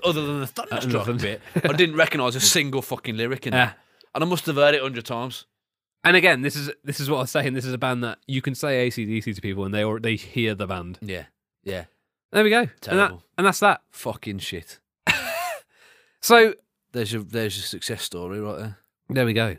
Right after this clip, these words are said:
Speaker 2: And that, well, that's it. That's the end of that. So there's something that we didn't mention at the start of this is that this is the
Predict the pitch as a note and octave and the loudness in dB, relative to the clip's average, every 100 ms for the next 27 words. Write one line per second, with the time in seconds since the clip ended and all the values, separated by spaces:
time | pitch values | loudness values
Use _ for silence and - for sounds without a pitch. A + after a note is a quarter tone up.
0 | _ _ _ - F#3+ F#3+ E3+ G3+ G3+ F#3 | _ _ _ 4 6 6 4 6 6 2
1 | D3 - D3 - D3 C3+ D3 A#2+ - D#3+ | -2 0 -2 0 0 2 -2 -2 -2 0
2 | C#3+ C#3 D#3 F#3+ E3 C3+ C3+ D3+ C3 A#2+ | 0 -4 -4 -2 0 0 0 0 -2 -4
3 | A#2+ G#2+ - A#2+ A2+ B2 - G#2+ A#2 B2+ | -4 -4 -2 -2 0 -2 -2 -6 -4 -4
4 | A#2+ A#2+ G#2+ - A2+ G#2+ G#2 | -4 -4 -4 -6 -4 -2 -4